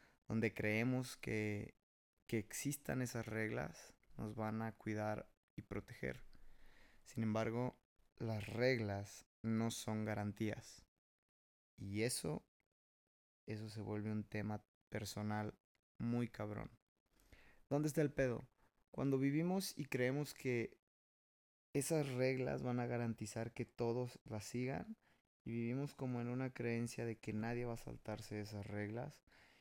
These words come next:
Cuando sucede, cuando alguien llega y se salta las reglas, nos frustramos, nos emputamos, nos desesperamos, nos estresamos,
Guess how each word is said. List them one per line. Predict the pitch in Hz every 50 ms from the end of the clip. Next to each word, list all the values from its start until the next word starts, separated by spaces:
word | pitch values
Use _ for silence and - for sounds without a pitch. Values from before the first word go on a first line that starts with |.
| _ _ _ _
Cuando | - 110 107 107 104 104
sucede, | 104 107 98 113 131 143 165 175 - - - _ _ _ _ _ _ _ _ _ _ _ _ _ _ _ _ _
cuando | - 117 110 110 104 110
alguien | 117 117 123 127 131 127 127 120
llega | 120 123 127 127 120 120 123
y | 120
se | - 110
salta | 107 113 110 110 117 - 113
las | 110 110 107
reglas, | 107 107 110 113 - - - - 175 - - _ _ - - - - - - - - _ _
nos | - 113 107
frustramos, | - - 110 104 - - - 120 117 120 120 120 120
nos | 120 117 110
emputamos, | 117 110 107 - - 107 - _ - 113 117 117 117 117 117 117 120
nos | 117 113 110
desesperamos, | 107 107 113 113 104 - - 107 110 110 110 113 113 113 117 117
nos | 117 113 110 113
estresamos, | 113 110 - - - 120 110 - - 117 117 120 117 120 117 117 117 113 - -